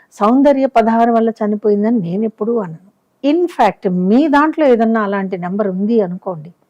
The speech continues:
ఎలాంటి నెంబరు? న్యూమరాలజీ క్యారెక్టర్స్ వైస్ చూసినప్పుడు మీ దగ్గర నాలుగు అనే నెంబర్ బాలేదు, చెప్పాల్సి వస్తుంది, నాలుగు బాలేదండి. మీ date of birth నాలుగులో స్టార్ట్ అయ్యి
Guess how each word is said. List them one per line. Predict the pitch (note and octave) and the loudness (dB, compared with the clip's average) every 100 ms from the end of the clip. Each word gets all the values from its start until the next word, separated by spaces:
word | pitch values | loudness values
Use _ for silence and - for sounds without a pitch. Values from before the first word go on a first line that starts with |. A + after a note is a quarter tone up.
| _ - | _ -6
ఎలాంటి | F#3+ A#3 C#4+ D#4+ | -2 -2 -4 -6
నెంబరు? | D4+ C4+ C4+ C4 C#4 _ _ _ _ - | -4 -2 -4 -6 -10 _ _ _ _ -2
న్యూమరాలజీ | G3+ A3 A#3+ B3+ B3 A#3+ A3+ A#3 | 2 4 4 4 4 2 2 0
క్యారెక్టర్స్ | A#3 G3+ G#3 - G#3 G3 | 0 -4 -2 -4 -4 -2
వైస్ | F#3+ F#3 - | -4 -4 -8
చూసినప్పుడు | G3+ - F3+ D#3+ - E3 G#3 C#4 _ _ - | -8 -8 -10 -12 -12 -8 -8 -10 _ _ -2
మీ | G#3 | 0
దగ్గర | G#3 F#3+ G3+ | 2 2 0
నాలుగు | F#3 F3 G#3+ B3+ | 0 -2 0 0
అనే | A#3+ A#3 | 0 0
నెంబర్ | G#3+ G3+ G#3+ | 0 -2 -4
బాలేదు, | F3+ F#3+ F3+ D#3 F#3+ | -2 -2 -4 -8 -14
చెప్పాల్సి | - A#3+ - E4 - | -6 -6 -2 -4 -4
వస్తుంది, | G3+ - E3+ | -8 -10 -12
నాలుగు | F3 F#3 G3+ F#3+ | -8 -6 -6 -6
బాలేదండి. | E3+ E3+ F3+ E3 D3+ D#3 - _ _ _ _ G3 | -8 -8 -8 -12 -16 -20 -20 _ _ _ _ -4
మీ | F#3 | 2
date | G3 G3 | 2 2
of | A3 | 2
birth | G#3 G3+ | 2 0
నాలుగులో | F3 F3+ F#3 G3+ G3+ | -2 -2 -2 -2 -4
స్టార్ట్ | - F3+ E3+ | -4 -8 -6
అయ్యి | E3+ G#3 | -6 -6